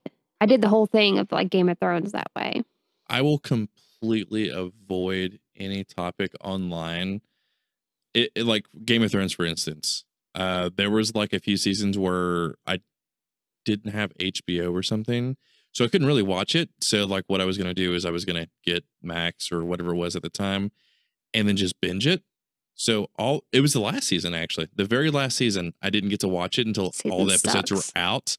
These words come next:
Speaker 2: Can you imagine how hard it was for me to avoid all of those spoilers? I did it,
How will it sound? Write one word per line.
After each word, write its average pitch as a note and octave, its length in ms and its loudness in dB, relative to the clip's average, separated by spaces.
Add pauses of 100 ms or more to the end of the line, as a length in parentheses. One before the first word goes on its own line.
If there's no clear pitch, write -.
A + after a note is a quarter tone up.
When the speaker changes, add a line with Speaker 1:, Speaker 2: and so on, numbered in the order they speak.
(600)
Speaker 2:
Can C3 140 2
you G3 160 4
imagine B2+ 420 2
how A2+ 480 -4
hard F#2 200 0
it F#2+ 100 0
was F#2 200 0
for - 140 -8
me F#2 180 0
to F#2+ 220 0
avoid E2+ 420 -2 (380)
all F2+ 220 -2
of F2+ 100 -2
those F2+ 180 -2
spoilers? E2 640 -4 (280)
I G#3 220 0
did G#3 180 4
it, F#2+ 180 -2